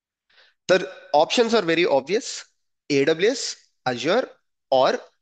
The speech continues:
G C P. Now the big question is,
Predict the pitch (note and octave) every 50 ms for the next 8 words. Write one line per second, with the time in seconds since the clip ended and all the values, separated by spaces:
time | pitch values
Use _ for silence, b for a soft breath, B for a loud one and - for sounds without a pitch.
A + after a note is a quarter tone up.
0 | _ _ _ _ _ _ - D#3 F3 - - A2+ - - - - _ _ _ _
1 | _ _ _ _ _ _ _ _ _ _ _ _ b b b b b b _ -
2 | B2+ D3 F#3+ A#3+ C#4+ A3 E3 A3+ C4+ - - G3+ E3+ - C3+ A2 G2 D2+ - -
3 | - -